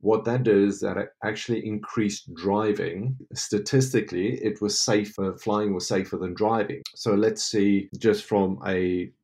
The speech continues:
you could say, research point of view. If you take a look at the amount of accidents that happens when flying in comparison to the amount of driving, the amount of air miles flown and the amount of people moved in flying,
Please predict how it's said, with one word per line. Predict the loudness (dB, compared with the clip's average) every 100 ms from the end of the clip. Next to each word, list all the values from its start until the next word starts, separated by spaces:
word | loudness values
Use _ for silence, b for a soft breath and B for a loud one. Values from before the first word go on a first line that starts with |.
| _
you | -10
could | -8 -2
say, | 0 0 -2
research | 0 0 2 0 0
point | -2 -2 -2
of |
view. | -6 -6 -6
If | -4 2
you | 2
take | 4 2 4
a |
look | 4 2
at | 0
the |
amount | 0 0 0
of | -2
accidents | -2 -4 -4 -2 -2 -2 -6 -10
that | -8 -6
happens | -6 -6 -6 -8
when | -8 -6
flying | 0 2 2 2 0 -2 -4
in | -2 -2
comparison | -4 -2 -2 -2 -6 -4
to | -4
the |
amount | -2 -4 -4
of | -8 0
driving, | 2 4 2 0 -2 0
the | 2
amount | 2 0 -2
of | -2
air | -2
miles | 2 2 2 0
flown | 2 4 4 2
and | -2
the | -2
amount | 0 -2
of | -4
people | -6 -4 -2
moved | 2 6 6 4 -2 -8 -20 _ _
in | -12
flying, | -4 0 2 2 0 -4